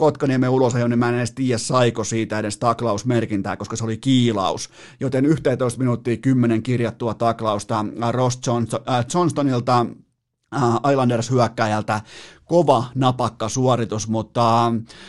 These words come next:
ää, Flyersin ottelu oikeastaan alkoi vasta toisesta erästä, ja se ei johtanut lopulta yhtään mihinkään, että,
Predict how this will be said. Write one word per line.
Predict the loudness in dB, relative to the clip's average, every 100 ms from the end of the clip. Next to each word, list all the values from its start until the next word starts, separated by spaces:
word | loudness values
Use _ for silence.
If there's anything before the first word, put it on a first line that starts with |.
| -20 -20 _ -2
ää, | 0 2 0
Flyersin | 0 0 2 0 0
ottelu | -2 0 0
oikeastaan | 2 0 -2 2
alkoi | 2 2 0
vasta | -2 -2
toisesta | 2 2 2 -2 0 2
erästä, | 0 -2
ja | -2
se | 0
ei | 0
johtanut | 2 2 0 0
lopulta | 0 -2 -2 0
yhtään | 0 0 -2 -2
mihinkään, | 0 0 -2 -2 -4 -4
että, | -6 -4 -2 0 0